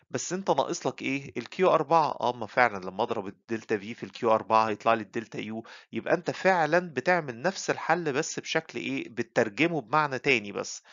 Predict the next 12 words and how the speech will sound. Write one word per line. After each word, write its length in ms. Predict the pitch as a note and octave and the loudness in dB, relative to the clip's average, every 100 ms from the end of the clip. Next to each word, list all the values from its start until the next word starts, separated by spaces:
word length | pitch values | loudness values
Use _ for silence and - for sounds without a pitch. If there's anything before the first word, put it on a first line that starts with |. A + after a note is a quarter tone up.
| - - - | -20 -8 -6
أو 80 | G2 | -4
بتعرضه 640 | G#2+ - G#2+ F#2 C#3 C#3 | -2 2 4 4 2 0
بشكل 320 | G#2 C#3+ - A2 | -4 -6 -6 -10
مختلف، 440 | - G#2+ G#2 - | -4 -2 -2 -6
إنما 200 | G#2+ G2+ | -6 -2
هي 180 | A#2 C3 | 0 2
نفس 280 | E3+ - D#3 | 2 0 -4
الإيكويشن 520 | - - C#3+ D3 A2 | -4 -4 -2 -2 -2
بتاعة 240 | G2 A2 - | -2 -2 -2
الفي 360 | G#2+ B2+ D3 | -10 -8 -6
إكس 220 | C#3+ - | -6 -6
أهي، 300 | - A2+ E3 | -6 -4 -6